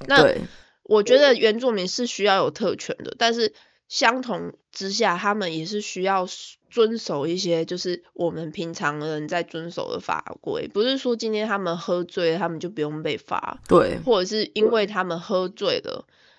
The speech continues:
Speaker 1: 他们怎么样了，所以我们为了要让他们有更自由、更，更好的环境，所以我们要废除这个法规。那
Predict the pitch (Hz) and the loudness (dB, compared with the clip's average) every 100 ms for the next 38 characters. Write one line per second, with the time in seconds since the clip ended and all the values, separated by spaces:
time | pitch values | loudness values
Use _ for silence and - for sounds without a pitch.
0 | _ _ 220 202 190 160 - _ - 160 | _ _ 0 0 0 -4 -10 _ -6 -4
1 | 151 160 190 - 76 - - 202 190 165 | -2 -2 -2 -4 -10 -14 -6 -4 -2 -2
2 | 160 156 196 175 151 165 175 170 _ _ | -4 -2 0 2 0 0 -2 -2 _ _
3 | - 202 180 170 175 156 143 151 202 180 | -4 -2 -2 -2 -2 -2 -2 -2 -4 -4
4 | 180 190 156 147 151 190 180 165 190 - | -6 -4 -2 -2 -4 -4 -6 -8 -14 -4
5 | 214 185 170 156 - 170 170 156 165 185 | -2 -2 -4 -4 -2 -2 -2 -2 -2 -4
6 | 160 - 196 180 156 160 175 - 180 202 | -6 -6 -2 -2 0 -2 -2 -2 -4 -4
7 | 175 165 143 - 175 190 - - - - | -6 -6 -6 -6 -8 -6 -8 -8 -12 -20
8 | _ _ 277 294 | _ _ 0 0